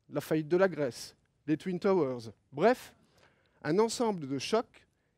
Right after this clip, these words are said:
qui font et défont le rendement d'un portefeuille beaucoup plus, à notre sens, qu'une grande analyse macroéconomique. Donc, il faut être réactif.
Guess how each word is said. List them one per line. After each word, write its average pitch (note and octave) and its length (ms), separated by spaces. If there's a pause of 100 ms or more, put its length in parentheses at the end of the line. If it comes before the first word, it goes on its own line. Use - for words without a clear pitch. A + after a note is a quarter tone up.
qui F3 140
font D4 340 (520)
et D3+ 120
défont G3+ 420
le D#3+ 80
rendement D#3 300
d'un D3+ 100
portefeuille A#3 680 (540)
beaucoup G#3+ 380
plus, - 500
à B2+ 80
notre B2+ 300
sens, A#3+ 560 (420)
qu'une D#3+ 140
grande G3+ 260
analyse G3+ 360
macroéconomique. D3+ 840 (220)
Donc, A#3 260
il F#3+ 60
faut G#3 160
être - 180 (100)
réactif. - 800